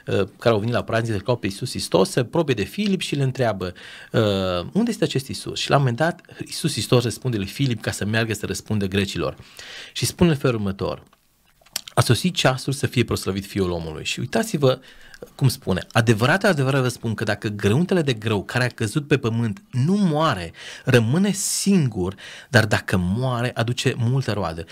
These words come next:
Cine își iubește viața, o va pierde și cine își urăște viața, numai aceasta o va păstra pentru viața veșnică. Dacă îmi slujește cineva, o să mă urmeze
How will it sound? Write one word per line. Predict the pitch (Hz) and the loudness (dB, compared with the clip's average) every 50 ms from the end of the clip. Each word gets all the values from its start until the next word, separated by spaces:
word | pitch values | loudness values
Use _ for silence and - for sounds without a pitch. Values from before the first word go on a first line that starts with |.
| - - | -18 -8
Cine | - - 139 131 | 0 4 6 6
își | 117 - - | 6 4 0
iubește | 110 98 123 160 - - 156 | -2 0 0 0 2 0 -2
viața, | 127 113 110 95 92 95 - 123 - | 0 2 0 0 0 -2 -2 -2 0
o | 135 | 0
va | 104 107 98 | 0 0 0
pierde | - - 127 120 110 95 87 82 85 | -2 0 0 0 0 0 -4 -8 -10
și | 80 - | -8 -6
cine | - - 123 | -2 2 2
își | 110 - - | 2 2 0
urăște | 104 110 135 - - 110 | -2 -2 -2 -2 -2 -2
viața, | 98 110 110 110 - 104 | 0 0 -2 -2 -2 -2
numai | 101 98 95 | 0 0 -2
aceasta | 101 117 110 - 104 | -2 -4 -4 -4 -2
o | |
va | 101 95 | -2 -2
păstra | - - - - 107 | -4 -4 -2 -2 -2
pentru | 98 101 95 95 | 0 -2 -4 -2
viața | 87 101 104 98 - 90 | -2 -2 -2 -2 -2 -4
veșnică. | 82 95 95 - - 85 82 - - 87 - - - - - - | -2 -2 -2 -2 -4 -8 -6 -4 -4 -4 -4 -6 -16 -16 -8 2
Dacă | - 110 101 - 113 | 2 2 4 4 -2
îmi | 98 | -2
slujește | 95 95 104 117 - - 120 | 0 0 0 0 0 -2 -6
cineva, | - 110 104 95 90 95 98 101 107 - - - - - | -4 -2 -2 -2 -2 -2 -2 -4 -4 -6 -12 -20 -20 -10
o | - - | -8 -4
să | - - | -2 0
mă | 104 98 | 0 0
urmeze | 90 90 98 98 98 101 117 | 0 0 0 -2 0 -2 -4